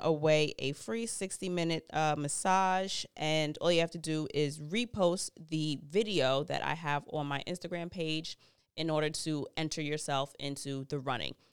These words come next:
So if you would like to know what video it is that you need to post on Instagram, you can just go to D carey dot com. It's gonna be the, um, first thing you see on the homepage.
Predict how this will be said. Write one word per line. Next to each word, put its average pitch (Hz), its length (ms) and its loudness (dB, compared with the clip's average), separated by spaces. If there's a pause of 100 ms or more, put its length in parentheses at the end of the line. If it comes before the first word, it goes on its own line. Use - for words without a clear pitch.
(120)
So 147 680 4
if 156 220 0
you 165 140 -2
would 156 240 0
like 151 180 2
to 160 100 -2
know 147 200 4
what 135 180 0
video 147 580 -2
it 147 140 0
is 147 200 2
that 143 160 -2
you 151 60 -4
need 143 180 -2
to 151 80 -6
post 151 340 -2
on 175 80 -2
Instagram, 165 560 -4
you 160 80 -4
can 151 100 -6
just 139 160 -6
go 139 80 -2
to 135 80 0
D 139 160 -6
carey 143 240 -2
dot 143 220 -4
com. 202 340 0
It's 165 120 -6
gonna 156 180 -4
be 143 240 -4
the, 139 240 -4
um, 131 200 -6
first 156 220 -2
thing 143 140 -6
you 139 100 -4
see 135 300 -6
on 127 180 -6
the 131 120 -10
homepage. - 480 -8